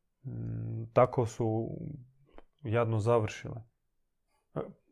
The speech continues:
još da d-, d-, nadopunim, v-, v-, većinom su išle radit one te, ta su-, samoubojstva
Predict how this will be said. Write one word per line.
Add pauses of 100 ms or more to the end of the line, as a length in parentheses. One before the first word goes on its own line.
(840)
još
da
d-,
d-,
nadopunim, (440)
v-,
v-,
većinom
su
išle (240)
radit
one
te, (2750)
ta
su-,
samoubojstva